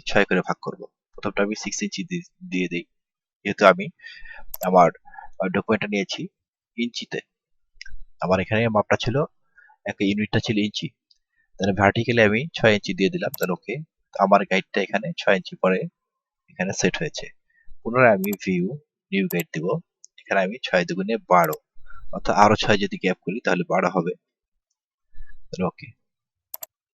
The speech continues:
তো দেখতে পাচ্ছেন এখানে ছয় ইঞ্চি পরে পরে আমি দুইটা গ্রিড এখানে সেট করেছি, অর্থাৎ এক, দুই, তিন, তিনটা এখানে কলাম পেয়েছি। এবার আমি পুনরায় ভিউ,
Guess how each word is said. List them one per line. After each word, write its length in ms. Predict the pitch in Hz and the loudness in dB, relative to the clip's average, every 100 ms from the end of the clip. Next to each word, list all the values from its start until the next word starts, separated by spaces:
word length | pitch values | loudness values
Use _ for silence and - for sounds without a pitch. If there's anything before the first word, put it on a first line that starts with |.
| - - - - - | -20 -20 -20 -20 -20
তো 80 | - | -8
দেখতে 220 | 113 - | -2 6
পাচ্ছেন 220 | 127 139 | 6 6
এখানে 160 | 110 123 | 2 0
ছয় 180 | - 110 | 2 2
ইঞ্চি 200 | 104 113 | 2 -2
পরে 240 | - 107 | 2 2
পরে 180 | 104 117 | 4 4
আমি 200 | 98 95 | 4 2
দুইটা 220 | 92 180 | -4 -4
গ্রিড 340 | 92 - 90 - _ - | -6 -6 -10 -12 _ -10
এখানে 260 | 90 92 92 | -4 -2 -4
সেট 200 | - - | -6 -6
করেছি, 280 | 95 - | -6 -2
অর্থাৎ 200 | 104 - - | -4 -4 -8
এক, 240 | 98 98 90 | -4 -4 -4
দুই, 240 | - 107 - | -6 -8 -6
তিন, 120 | - _ _ - - - | -10 _ _ -14 -12 -6
তিনটা 340 | 110 - 127 | -4 -2 0
এখানে 280 | 113 104 104 214 - _ _ _ _ _ _ - - - _ - - - - - _ | 0 -2 -4 -6 -10 _ _ _ _ _ _ -20 -20 -20 _ -18 -18 -18 -20 -20 _
কলাম 220 | 98 98 | 4 6
পেয়েছি। 380 | - 78 - - - _ _ _ - - | 4 -6 -8 -14 -18 _ _ _ -20 -6
এবার 220 | 117 123 120 | 4 8 8
আমি 240 | 95 117 - _ _ _ _ _ _ _ - | 6 0 -8 _ _ _ _ _ _ _ -2
পুনরায় 400 | 110 95 95 95 | 2 4 2 0
ভিউ, 440 | - 95 90 113 | -4 -4 -4 -6